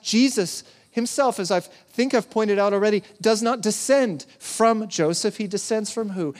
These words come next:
He descends from Judah, through whom the kingly line will come. See, repentance does not lead to death, friends. It leads to life.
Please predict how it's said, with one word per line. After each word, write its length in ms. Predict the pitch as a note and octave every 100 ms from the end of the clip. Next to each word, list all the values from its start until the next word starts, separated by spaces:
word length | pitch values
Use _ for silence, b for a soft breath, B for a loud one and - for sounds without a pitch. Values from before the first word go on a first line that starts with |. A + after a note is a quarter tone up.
| B
He 100 | F#3+
descends 460 | F#3 F3+ G3+ G3 -
from 220 | G3 F3+
Judah, 320 | D#3 D#3 C3
through 400 | - - G3+ F#3+
whom 280 | E3 G3+ F#3+
the 80 | E3
kingly 720 | - - G#3 G#3 G#3 G3+ G3+
line 400 | F#3 E3 D3+ C#3+
will 120 | C#3
come. 320 | C3+ - G#2 - _ _ _ _ _ _ _ _ _ _ _ _ _ _ _ _ _ _ _ B B
See, 100 | -
repentance 480 | G3+ F#3+ A#3+ C#4 A#3
does 260 | - A3
not 280 | G#3+ A3+ G#3+
lead 180 | F#3+ G#3
to 80 | -
death, 300 | E3+ F#3 F#3
friends. 380 | - F3 F3 E3+
It 180 | G#3+ G#3+
leads 460 | F#3 D#3 F3+ E3+
to 120 | - D3+
life. 680 | C3+ C3+ C3 - - -